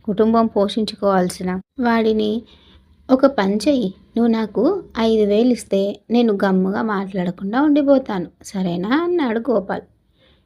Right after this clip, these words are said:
ఒక్క రూపాయి ఖర్చు పెట్టడానికే వెనుకాడే పెద్దమ్మకు ఐదు వేల రూపాయలు అనేటప్పటికీ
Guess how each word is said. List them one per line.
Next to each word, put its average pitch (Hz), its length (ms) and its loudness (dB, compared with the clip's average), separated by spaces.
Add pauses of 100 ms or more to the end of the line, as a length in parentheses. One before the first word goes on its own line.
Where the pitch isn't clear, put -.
(160)
ఒక్క 233 360 0
రూపాయి 190 380 4
ఖర్చు 233 340 -2
పెట్టడానికే 226 640 -2
వెనుకాడే 202 500 0
పెద్దమ్మకు 185 800 -2 (240)
ఐదు 220 280 2
వేల 196 340 2
రూపాయలు 190 460 -2
అనేటప్పటికీ 180 920 -6